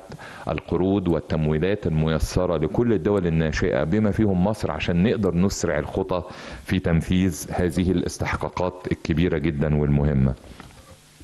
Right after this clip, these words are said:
خلينا ننتقل معاكم في بعض النقط الخاصة بالوضع الاقتصادي. ويمكن، آه،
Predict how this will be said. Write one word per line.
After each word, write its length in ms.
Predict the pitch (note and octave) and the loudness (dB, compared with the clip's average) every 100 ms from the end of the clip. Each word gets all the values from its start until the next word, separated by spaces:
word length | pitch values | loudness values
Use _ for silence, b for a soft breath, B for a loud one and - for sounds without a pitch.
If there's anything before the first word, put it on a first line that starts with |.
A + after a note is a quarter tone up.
| - - - | -20 -8 -2
خلينا 320 | F#2+ A#2+ C#3+ | 2 4 2
ننتقل 340 | - B2+ A2+ | 2 0 0
معاكم 440 | F2 E2+ A2+ A2+ G2 | 0 0 0 0 0
في 200 | F2 D#2+ | 0 0
بعض 420 | G2+ G2 D2+ - B B B B - | 2 0 -4 -10 B B B B -2
النقط 540 | E2 E2 A2+ G2 F#2+ E2+ | 2 4 4 0 0 0
الخاصة 480 | D#2+ G#2+ G#2 - | 0 0 -2 -2
بالوضع 380 | D#2+ D2+ F2+ F2 | 0 2 2 2
الاقتصادي. 600 | D#2 - - D2+ C2+ C2+ - B B B B E2 | 0 -2 -4 -4 -2 -4 -6 B B B B 2
ويمكن، 640 | G2 C3 - A#2 A2+ G2+ - | 4 4 2 2 4 2 2
آه، 500 | E2 D#2 D2+ D#2 | 2 2 2 0